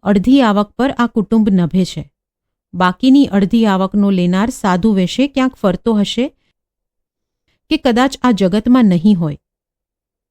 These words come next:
એના નામે ભૂખ્યાઓને દાન કરાય છે. આ બધા કોઈક જુદી જ જીવન રીતિના અંશો છે.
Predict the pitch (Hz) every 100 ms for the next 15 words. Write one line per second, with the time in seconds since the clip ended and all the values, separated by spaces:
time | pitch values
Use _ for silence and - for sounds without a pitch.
0 | _ _ 226 233 214 190 180 233 202 196
1 | - 226 202 196 240 180 175 180 170 160
2 | 156 156 143 _ _ _ _ _ _ _
3 | _ _ _ _ _ _ _ _ _ _
4 | _ _ _ _ _ _ _ _ - 254
5 | 240 254 285 302 294 214 196 208 277 262
6 | 190 220 226 247 240 202 214 214 208 165
7 | 165 - 165 - 143